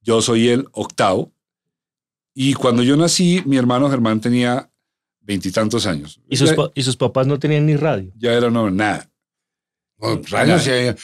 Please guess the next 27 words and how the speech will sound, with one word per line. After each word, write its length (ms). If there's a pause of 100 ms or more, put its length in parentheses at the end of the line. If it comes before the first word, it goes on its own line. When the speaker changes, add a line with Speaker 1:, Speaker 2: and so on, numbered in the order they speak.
(120)
Speaker 3:
mi 80
papá 220
era 160
de, 200
de 140
radios 400
para 280
antesitos 540
de 320
Speaker 2:
Pero 180
no 140
los 180
usaba, 440
porque 220
con 160
Speaker 3:
No, 40
Speaker 2:
tantos 320
Speaker 3:
no. 60
Speaker 2:
hijos 340
Speaker 3:
Ah, 80
pues 240
que 260 (520)
<laughs> 460
también 280
había 160
cuña-, 440
había 200